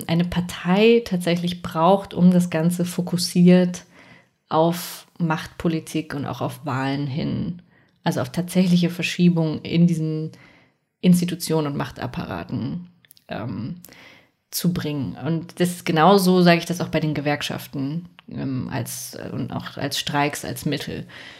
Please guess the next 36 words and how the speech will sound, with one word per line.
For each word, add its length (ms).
Weil 260
ich 120
glaube, 340
dass 160
nur 520
über 400
zivilgesellschaftliches 920
Engagement 720
und 120
nur 280
über 260
Petition 840
oder 180
alles 160
das, 200
was 140
jetzt 220
auch 80
so 120
verhandelt 440
wird, 140
als 360
wie 100
können 180
wir 80
politisch 480
irgendwie 240
Druck 220
ausüben, 640
das 220
nimmt 180
alles 240
stärkeren 360
Raum 360
ein, 200
aber 420